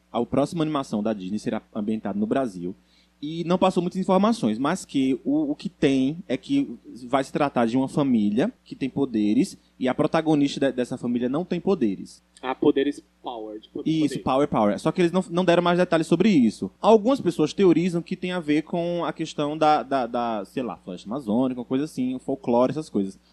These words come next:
Speaker 1: Outras pessoas acham que não, que como a Disney fez um, um, proce-, um, um trabalho de pesquisa muito bem elogiado com Moana, estão, estão supondo que eles vão fazer a mesma coisa com o Brasil, entendeu?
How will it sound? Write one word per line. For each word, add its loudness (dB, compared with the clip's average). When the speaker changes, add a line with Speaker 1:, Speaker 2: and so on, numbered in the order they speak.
Speaker 1:
Outras 2
pessoas 2
acham 0
que -2
não, 2
que -10
como -2
a 2
Disney -2
fez 0
um, -4
um, -10
proce-, -6
um, -10
um -8
trabalho -4
de -12
pesquisa -6
muito 0
bem 2
elogiado 2
com -4
Moana, 2
estão, -2
estão -4
supondo 0
que -8
eles -6
vão -12
fazer -4
a -4
mesma -8
coisa -6
com -10
o -10
Brasil, -2
entendeu? -2